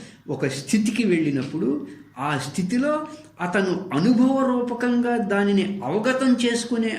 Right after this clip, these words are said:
అంశమే గాని, సుషుమ్న అనే దాన్ని వేలు పెట్టి చూపించే అవకాశం లేదు. ఈ ప్రాణము ఎక్కడ లయమవుతుందో, ఎక్కడ?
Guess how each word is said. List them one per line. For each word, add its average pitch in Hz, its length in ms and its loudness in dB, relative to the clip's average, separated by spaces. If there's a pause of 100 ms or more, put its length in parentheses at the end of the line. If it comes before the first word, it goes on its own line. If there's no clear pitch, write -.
(140)
అంశమే 196 440 0
గాని, 147 580 -2 (400)
సుషుమ్న 277 600 4
అనే 247 340 0
దాన్ని 247 400 2
వేలు 202 540 4
పెట్టి 262 340 2
చూపించే 214 640 0 (140)
అవకాశం 170 600 -4
లేదు. 113 560 -2 (2750)
ఈ 185 160 4
ప్రాణము 240 760 0
ఎక్కడ 247 320 0
లయమవుతుందో, 175 1120 0
ఎక్కడ? 247 580 0